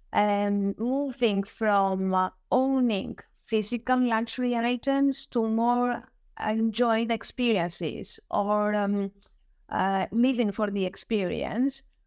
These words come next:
Uh, so how would he, he see the marketing of Maserati evolve with that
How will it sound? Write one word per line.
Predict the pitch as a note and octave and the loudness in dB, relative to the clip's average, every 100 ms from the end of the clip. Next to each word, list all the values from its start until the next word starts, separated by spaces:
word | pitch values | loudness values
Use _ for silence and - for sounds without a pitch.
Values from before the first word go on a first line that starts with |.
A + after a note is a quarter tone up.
| - | -4
Uh, | G3+ G3+ | -2 -2
so | - - A3+ G#3+ G#3+ - - | -2 2 2 2 -2 -4 2
how | B3 C4 B3 | 4 4 2
would | A#3+ A#3 - | -2 -4 -4
he, | - A3 - | -4 -4 -6
he | - B3 A3+ | -6 -4 -4
see | - - D4+ G#3+ F#3+ G3+ | -4 -2 0 2 0 -2
the | G3+ G#3 | 0 0
marketing | G#3 G#3+ A3 A3+ A3 G#3 | 2 4 2 0 0 2
of | F#3 - | 0 2
Maserati | G#3+ G#3+ A3+ G#3 G#3 G#3 G#3 F#3+ | 2 2 2 2 2 2 -2 -4
evolve | G3 A3+ G#3 F3+ F#3+ - | -2 0 2 0 -2 -4
with | G#3+ A3+ G#3 | -4 -2 2
that | A3 G#3+ - | 2 2 -2